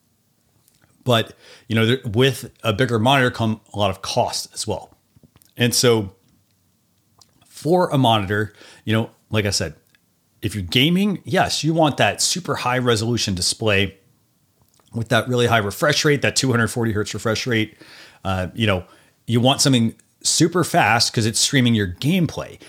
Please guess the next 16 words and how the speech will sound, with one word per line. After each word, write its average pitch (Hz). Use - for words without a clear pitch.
However, 160
if 123
you're 127
just -
producing 143
streams 127
or 117
maybe 117
you're 113
doing 101
interviews 127
or 104
things 107
like 101
that, 95
then 104